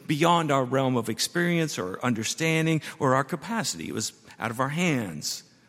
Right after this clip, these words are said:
So we become dependent on God. There are times when this is utterly the case, when this is profoundly the way it is,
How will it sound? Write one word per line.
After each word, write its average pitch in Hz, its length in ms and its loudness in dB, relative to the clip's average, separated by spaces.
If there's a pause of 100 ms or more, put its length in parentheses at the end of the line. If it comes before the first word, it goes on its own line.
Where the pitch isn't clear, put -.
(880)
So - 180 -10
we 131 160 0
become 131 420 -8
dependent 131 800 -10 (720)
on 104 160 -6
God. - 400 -8 (1900)
There 156 120 0
are 123 40 -2
times 165 340 0
when 139 100 0
this 139 160 -2
is 113 180 -4
utterly 151 400 2
the 143 100 -4
case, - 680 -8 (400)
when 117 140 -2
this 131 160 0
is 120 80 -4
profoundly 139 640 2
the 131 80 0
way 127 240 2
it 101 100 -2
is, 80 360 -6